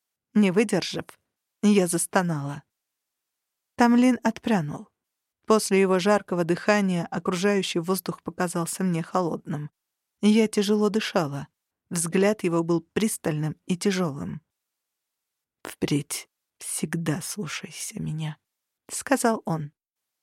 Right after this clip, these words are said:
Сейчас его голос стал похож на мурлыканье хищника. Слова баюкали все мое тело, неумолимо склоняя к подчинению. В голове неожиданно прояснилось.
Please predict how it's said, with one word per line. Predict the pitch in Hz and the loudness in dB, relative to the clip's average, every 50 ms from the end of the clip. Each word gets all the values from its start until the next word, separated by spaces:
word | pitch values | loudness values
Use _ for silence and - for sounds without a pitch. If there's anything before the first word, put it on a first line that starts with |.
| _ _ _ _ _ _ _ _ | _ _ _ _ _ _ _ _
Сейчас | - - - 208 - - 277 302 - - | -4 0 0 0 2 2 2 2 2 2
его | 262 247 240 233 202 | 2 4 4 4 4
голос | 185 220 233 247 254 254 - | 4 4 4 4 4 2 0
стал | - - 233 214 208 | -2 0 2 2 2
похож | - - 220 - - 185 175 - - | 2 0 0 2 2 0 0 2 2
на | 202 202 | 2 2
мурлыканье | 202 208 226 - 190 165 156 - 185 170 175 180 190 196 | 2 2 2 2 2 0 0 0 0 0 0 0 0 -2
хищника. | 202 - - - 151 - - - - 151 - - 139 - 180 - _ _ _ _ _ _ _ _ | -2 -4 -4 -6 -4 -4 -6 -6 -6 -8 -6 -4 -6 -6 -6 -8 _ _ _ _ _ _ _ _
Слова | - - 208 202 185 185 190 | -2 2 2 4 4 4 2
баюкали | 175 185 185 185 202 208 - - 185 175 175 | 2 2 4 4 4 2 2 0 0 0 0
все | 170 - - - 202 | 0 -2 0 0 2
мое | 190 185 180 185 180 | 2 2 2 0 0
тело, | 175 - 226 240 220 180 170 170 - _ _ _ _ - | 0 2 2 2 4 2 0 -2 -4 _ _ _ _ 2
неумолимо | 190 190 196 196 196 190 196 196 196 202 214 220 247 | 4 4 6 6 6 4 4 4 4 4 4 2 2
склоняя | - - - - 247 233 208 202 185 190 208 | 0 -2 -2 -2 0 0 2 2 0 0 -2
к | - - | -4 -4
подчинению. | - 220 - - - 240 240 240 214 170 151 151 147 147 143 151 - _ _ _ _ _ _ _ _ _ _ _ _ _ _ _ - | -6 -6 -6 -4 0 2 4 4 4 2 2 -2 -2 -4 -6 -8 -12 _ _ _ _ _ _ _ _ _ _ _ _ _ _ _ 0
В | 190 185 | 2 2
голове | 180 190 185 180 175 175 196 | 4 4 4 4 4 2 2
неожиданно | 196 190 180 180 180 170 - 180 175 190 180 180 | 2 2 2 0 0 0 0 0 0 0 0 0
прояснилось. | 175 - 185 180 175 - - - 190 160 - 233 - - - - - | -2 -2 -2 -4 -2 -4 -4 -4 -4 -4 -4 -4 -6 -8 -10 -12 -12